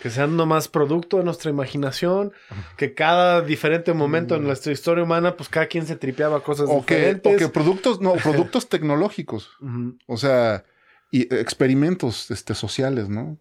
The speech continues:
Speaker 2: Mandas una cosa que parece una nave donde se bajan dos güeyes que parecen humanoides, que hacen este tipo de cosas y
Speaker 1: Pues es que somos nosotros. ¿A, a qué se parecen los platillos voladores? Pues a los aviones. De alguna,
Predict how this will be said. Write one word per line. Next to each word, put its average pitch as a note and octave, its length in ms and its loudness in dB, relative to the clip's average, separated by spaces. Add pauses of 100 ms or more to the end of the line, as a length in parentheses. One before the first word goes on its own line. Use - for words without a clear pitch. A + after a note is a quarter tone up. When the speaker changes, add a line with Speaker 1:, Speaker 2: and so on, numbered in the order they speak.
(160)
Speaker 2:
Mandas A2+ 340 -4
una B2+ 320 -2
cosa A#2 220 -8
que A#2 80 -6
parece A2+ 280 -2
una C3+ 100 -2
nave C3 200 -2
donde A2 200 0
se G2 80 -4
bajan G#2 260 -4
dos A#2 140 -2
güeyes A#2 200 -2
que A2 100 -4
parecen G#2+ 480 -4 (580)
humanoides, B2+ 680 0
que - 100 -4
hacen A2+ 380 -2 (360)
este A2+ 220 -6
tipo A2 300 -4
de G2+ 80 -2
cosas B2+ 400 -6
y G#2+ 240 -10 (280)
Speaker 1:
Pues G3 160 -2
es G#3 120 -2
que A#3+ 100 -2
somos A#3 300 0
nosotros. F#3+ 580 -2
¿A, C#3 300 0
a C#3+ 100 -2
qué F#3+ 100 0
se G#3 120 2
parecen F#3+ 640 2
los D3 640 -4
platillos E3 420 0
voladores? E3 480 2
Pues C3+ 240 -10
a A#2 220 -2
los A#2 460 -6
aviones. D#3 680 0
De A#2+ 80 -6
alguna, C3+ 220 -4